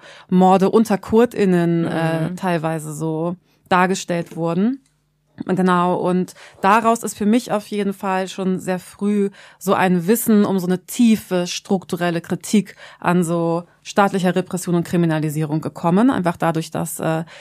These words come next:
Speaker 1: ich das so sehr früh mitbekommen habe in meiner Biografie und so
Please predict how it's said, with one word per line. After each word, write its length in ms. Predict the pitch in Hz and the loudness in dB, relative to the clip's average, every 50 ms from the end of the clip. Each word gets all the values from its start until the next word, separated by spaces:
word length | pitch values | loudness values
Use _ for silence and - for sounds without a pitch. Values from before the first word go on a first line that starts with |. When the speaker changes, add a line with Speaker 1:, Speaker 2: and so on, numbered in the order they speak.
| - - - | -20 -14 -8
Speaker 1:
ich 120 | - 165 | -8 -6
das 180 | - 165 165 - | -4 -4 -4 -4
so 80 | 175 165 | -4 -2
sehr 180 | 156 170 170 | -2 -2 -2
früh 400 | - - - - 214 220 202 190 | -2 -4 0 2 4 4 6 6
mitbekommen 580 | 175 196 214 - - 214 - - 180 165 170 170 | 4 2 2 0 -4 -8 -8 -4 -2 -2 0 0
habe 400 | 170 165 160 156 156 160 160 139 | 0 0 -2 -2 -2 -2 -2 0
in 80 | 156 170 | 0 2
meiner 280 | 170 180 190 190 170 | 2 2 2 2 2
Biografie 720 | 156 165 165 165 160 - 165 165 - - - 170 170 165 147 | 0 -2 -4 -4 -4 -6 -8 -10 -10 -10 -8 -6 -4 -4 -4
und 100 | 160 - | -4 -6
so 240 | - 165 165 156 | -4 -4 -6 -6